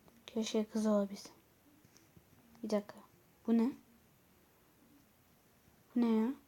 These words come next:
Bir dakika. Acaba içine girsem mi? Hadi bakalım. Giriyoruz. Başım dönüyor. Başım dönüyor. Başım dönüyor.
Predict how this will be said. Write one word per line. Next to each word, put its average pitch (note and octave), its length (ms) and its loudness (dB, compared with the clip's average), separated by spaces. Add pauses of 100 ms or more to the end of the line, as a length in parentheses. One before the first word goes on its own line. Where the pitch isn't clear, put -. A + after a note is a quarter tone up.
(920)
Bir A3+ 60 0
dakika. A3 220 -4 (840)
Acaba G#3 320 0
içine G3+ 300 0
girsem A3 340 2
mi? G3+ 120 4 (2250)
Hadi - 280 -10
bakalım. G#3+ 400 2 (400)
Giriyoruz. G3+ 640 -4 (840)
Başım G#3+ 320 0
dönüyor. G#3+ 260 0 (720)
Başım C4 320 0
dönüyor. C4 320 6 (680)
Başım - 260 6
dönüyor. B3+ 300 8